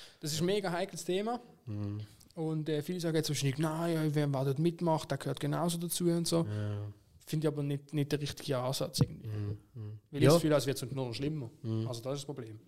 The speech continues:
Speaker 2: Ja, ja, klar. Nein, das wär, das, also das wär sicher ein Thema, wo, wo ich jetzt persönlich würde sagen, das würde ich, würde ich jetzt gerne mehr so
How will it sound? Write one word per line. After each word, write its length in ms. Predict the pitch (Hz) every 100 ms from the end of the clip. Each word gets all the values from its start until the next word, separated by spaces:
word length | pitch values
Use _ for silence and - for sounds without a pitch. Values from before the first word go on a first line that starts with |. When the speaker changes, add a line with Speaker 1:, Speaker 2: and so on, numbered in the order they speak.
| -
Speaker 2:
Ja, 180 | 110 110 110
ja, 60 |
klar. 240 | 110 110 117 131
Nein, 140 | 156
das 200 | 160 -
wär, 80 | 131
das, 240 | 135 - -
also 200 | 107 117
das 260 | 113 135 -
wär 140 | 135
sicher 220 | 113 117 113
ein 60 |
Thema, 360 | - 104 104 101
wo, 180 | 101 104
wo 60 |
ich 260 | 104 117 120
jetzt 220 | 113 -
persönlich 320 | 101 101 101
würde 100 | -
sagen, 200 | 104 104
das 180 | 104 107
würde 160 | 104 104
ich, 120 | 98 _ _ -
würde 160 | 107
ich 60 | 104
jetzt 180 | - -
gerne 280 | 110 101 104
mehr 260 | 104 101 98
so 260 | 101 98